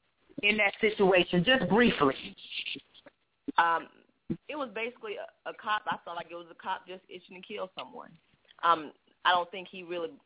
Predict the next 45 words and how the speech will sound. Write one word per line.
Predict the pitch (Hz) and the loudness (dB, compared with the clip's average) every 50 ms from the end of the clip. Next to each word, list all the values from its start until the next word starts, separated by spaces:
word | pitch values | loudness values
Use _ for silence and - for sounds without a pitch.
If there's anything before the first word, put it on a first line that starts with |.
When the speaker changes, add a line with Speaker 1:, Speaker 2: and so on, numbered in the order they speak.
| _ _ | _ _
Speaker 2:
thought | - 160 160 170 170 - | -2 0 0 -2 -2 -6
that | 160 151 143 131 - - - | -6 -4 -4 -4 -6 -8 -12
his | 180 180 165 160 - - 139 | -14 -14 -14 -10 -6 -4 -4
actions | 143 165 - - 160 139 135 | -4 -4 -6 -8 -12 -12 -10
would | 143 143 135 120 | -10 -10 -8 -6
get | 143 151 151 | -6 -6 -6
as | 147 139 | -6 -8
much | 151 143 139 139 - | -6 -6 -6 -6 -6
attention | 127 135 - - - 156 143 160 - - - - - | -10 -14 -8 -4 -2 -2 -2 -2 -2 -4 -4 -2 0
as | - 135 139 127 | 0 2 2 2
it's | 139 139 - _ - | 0 -2 -4 _ 2
getting. | - 151 151 - - 196 208 208 - - - - - - - - - | 4 4 6 4 2 0 -6 -10 -12 -14 -14 -14 -14 -14 -12 -2 2
Um, | - 143 139 139 131 135 135 131 - - _ _ - | 4 4 4 4 0 -8 -12 -14 -18 -20 _ _ -10
but | 151 147 | -10 -8
he, | 147 160 156 - - - | -8 -10 -12 -16 -14 -14
he, | 143 151 - - 123 | -14 -12 -10 -6 -6
I | 131 139 131 | -6 -6 -6
just | 127 151 147 - - | -8 -10 -14 -2 2
feel | 180 170 170 | 4 6 6
like | 160 165 - | 6 4 2
his | 190 170 175 | -4 -8 -8
hand | 208 190 180 180 175 | -6 -6 -6 -6 -6
was | 175 180 - | -8 -10 -10
itching | - - 180 - - 190 | -10 -10 -10 -10 -10 -10
to | 175 | -10
kill | 180 - - - 170 147 131 131 135 | -10 -8 -6 -2 -2 -2 -2 -4 -6
because | 143 143 - 151 139 135 - _ _ _ | -10 -8 -6 -8 -8 -8 -12 _ _ _
he, | - 160 170 180 170 - - - - | -18 -16 -14 -12 -12 -14 -14 -14 -14
if | 156 | -12
he | - 156 151 - - | -10 -10 -6 2 4
shot | 180 170 170 - | 6 6 4 4
the, | 156 151 147 143 143 - - - - - - | 4 4 4 4 4 0 -4 -12 -10 0 4
shot | 180 156 - | 4 4 4
Michael | 147 147 151 147 - - | 2 -2 -10 -12 -12 -8
Brown | - 147 139 135 135 135 | -6 -4 -4 -4 -4 -6
in | 127 | -8
the | - - | -12 -8
back | - 151 165 175 - - - - - _ - - - | -4 -4 -2 -2 -4 -6 -10 -16 -20 _ -12 -6 -2
and | 147 143 | -2 2
Michael | 135 139 143 139 - 143 | 4 4 4 4 2 0
Brown | 123 156 147 127 127 170 | 2 2 4 2 2 0
had | 175 151 143 135 | -2 -2 -4 -2
his | 143 151 139 143 - - | -2 -4 -6 -6 -6 -6
hands | 170 196 220 180 160 - - - | -4 -4 -2 -4 -4 -6 -4 -2
up, | 110 107 104 - - - | 0 0 0 -2 -4 -10